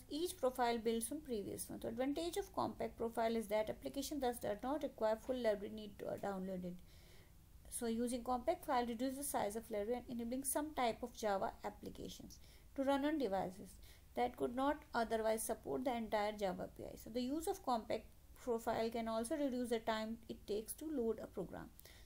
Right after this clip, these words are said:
So Java A P I documentation indicates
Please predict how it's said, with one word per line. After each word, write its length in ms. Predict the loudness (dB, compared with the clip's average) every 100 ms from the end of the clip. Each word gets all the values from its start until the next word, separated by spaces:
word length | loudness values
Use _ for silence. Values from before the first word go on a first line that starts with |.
| -10
So 80 | 0
Java 320 | 2 4 6
A 60 | 4
P 180 | 4 2
I 80 | 4
documentation 960 | 2 -2 -4 -4 -4 -4 -4 -6 -8 -10 -18 -12 2
indicates 600 | 4 4 4 2 2 0